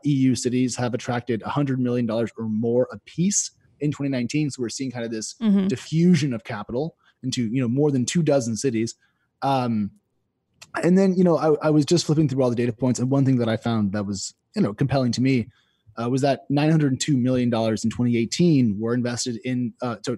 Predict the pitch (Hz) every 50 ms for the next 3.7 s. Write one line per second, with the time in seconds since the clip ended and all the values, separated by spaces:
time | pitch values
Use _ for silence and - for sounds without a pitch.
0 | - - 131 147 160 156 151 139 131 123 - 143 139 131 127 120 120 113 110 113
1 | 113 107 - - - _ _ - 196 180 170 151 120 - 110 98 87 92 90 -
2 | - _ _ _ _ _ 127 113 - 139 127 131 131 123 - 123 113 120 113 -
3 | - - 160 160 147 135 120 110 - 110 101 98 98 98